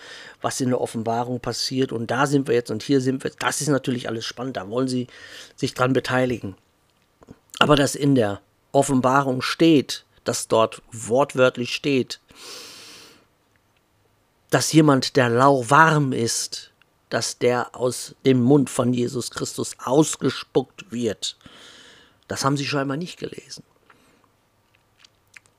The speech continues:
Und sie tingeltangeln immer noch in ihren Gemeinden rum, wo salzloses Gefasel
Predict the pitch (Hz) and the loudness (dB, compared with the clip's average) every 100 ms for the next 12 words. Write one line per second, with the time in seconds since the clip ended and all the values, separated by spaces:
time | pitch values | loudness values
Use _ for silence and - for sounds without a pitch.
0 | _ _ _ _ - 131 135 - 190 190 | _ _ _ _ -6 0 0 4 6 6
1 | - 185 190 180 196 220 196 175 165 175 | 6 4 4 2 4 6 6 4 0 0
2 | 151 151 143 135 156 190 151 160 190 - | 0 2 2 2 2 0 4 2 2 -10
3 | _ _ _ _ _ _ _ _ _ _ | _ _ _ _ _ _ _ _ _ _
4 | _ _ _ _ _ _ _ _ 127 156 | _ _ _ _ _ _ _ _ 6 8
5 | 151 143 120 117 156 160 175 147 143 139 | 8 4 0 6 6 6 2 2 2 -2
6 | 139 - 131 127 139 143 | -6 -4 0 0 0 -4